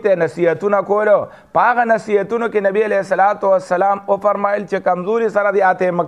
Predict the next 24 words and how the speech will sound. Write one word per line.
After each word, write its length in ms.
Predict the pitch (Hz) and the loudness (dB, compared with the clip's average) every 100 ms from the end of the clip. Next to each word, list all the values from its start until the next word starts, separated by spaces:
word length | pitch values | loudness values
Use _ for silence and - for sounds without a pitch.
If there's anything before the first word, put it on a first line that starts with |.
| 165 | 0
کوئ. 200 | 143 113 - - - - | 0 -2 -6 -16 -20 -2
په 60 | 156 | 0
هغې 180 | 180 233 226 | 2 0 0
کې 80 | 220 233 | 2 2
وفرمایل 500 | 226 233 226 226 226 | 2 2 2 0 0
چې 140 | 208 190 | -2 0
زنانو 380 | 196 190 220 240 226 | 0 2 0 0 0
سره 140 | 214 190 | 0 2
زیاتې 400 | 185 180 175 165 | 2 2 0 0
مه 40 | 151 151 | 0 0
کوئ. 220 | 131 113 - - - - - | 0 -2 -6 -16 -20 -8 0
په 60 | 180 | 2
هغې 200 | 196 247 | 2 0
کې 80 | 233 226 | 0 0
نبی 160 | 214 233 233 | 0 -2 -2
صلی 200 | 220 214 | 0 2
الله 380 | 208 214 220 220 | 2 0 0 0
علیه 280 | 220 220 202 208 | 0 0 0 0
وسلم 500 | 202 202 202 220 220 214 | 0 -2 2 2 0 -2
وفرمایل 680 | 214 220 220 214 220 226 | -2 2 0 2 0 0
چې 320 | 202 202 185 - | -4 -4 -4 -2
سود 240 | 254 214 220 | -4 0 -2
مه 80 | 202 | 0
کوئ، 240 | 180 147 | 0 0